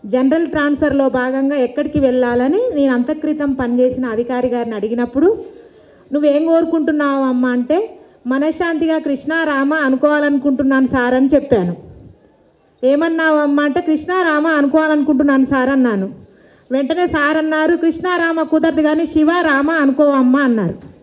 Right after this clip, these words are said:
అని ఏం చెప్పారంటే, శివరామరెడ్డి గారు అని ఒక సార్ ఉంటారు, వారు శ్రీనగర్ కాలనీకి అలాట్ అయ్యారు, "సార్ దగ్గరికి వెళ్తే కనుక నీకు మనశ్శాంతి లభిస్తుంది, చక్కగా ఉద్యోగం చేస్తావని" చెప్పారు.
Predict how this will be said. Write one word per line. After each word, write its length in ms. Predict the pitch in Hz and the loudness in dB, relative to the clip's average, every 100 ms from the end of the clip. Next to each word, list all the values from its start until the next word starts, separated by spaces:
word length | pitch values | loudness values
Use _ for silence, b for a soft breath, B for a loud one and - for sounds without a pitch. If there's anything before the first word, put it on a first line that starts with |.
| B B B B B | B B B B B
అని 160 | 254 294 | -2 2
ఏం 200 | 294 311 | 2 2
చెప్పారంటే, 640 | 302 302 277 269 262 370 | 0 0 0 0 0 0
శివరామరెడ్డి 680 | - 277 277 277 262 247 254 | 0 0 2 2 2 2 2
గారు 180 | 240 240 | 2 0
అని 100 | 240 | -2
ఒక 100 | 226 | -4
సార్ 300 | 170 226 247 | -2 0 2
ఉంటారు, 640 | 240 233 226 311 523 440 B B B B | 0 0 2 2 2 -2 B B B B
వారు 280 | 240 240 240 | -4 2 2
శ్రీనగర్ 400 | 247 262 269 277 | 2 0 0 -2
కాలనీకి 500 | 254 262 254 247 233 | -2 -2 0 0 0
అలాట్ 280 | 220 220 220 | -2 -2 -2
అయ్యారు, 260 | 214 233 453 | -2 0 0
"సార్ 300 | 285 254 269 | 0 -2 0
దగ్గరికి 360 | 320 320 311 | 0 0 0
వెళ్తే 280 | 285 285 277 | 0 2 0
కనుక 240 | 247 254 | 0 0
నీకు 240 | 349 330 269 | -2 -4 -2
మనశ్శాంతి 580 | 240 262 269 302 285 277 | 0 0 -2 -2 -2 -2
లభిస్తుంది, 640 | 240 254 - 262 254 381 | 0 -2 -2 -2 2 2
చక్కగా 540 | - 226 - 285 311 | 0 -6 -2 0 2
ఉద్యోగం 520 | 285 262 277 277 262 | 2 2 2 4 4
చేస్తావని" 440 | 254 254 247 233 277 | 2 2 -2 -2 0
చెప్పారు. 340 | 339 - 208 | 0 0 -2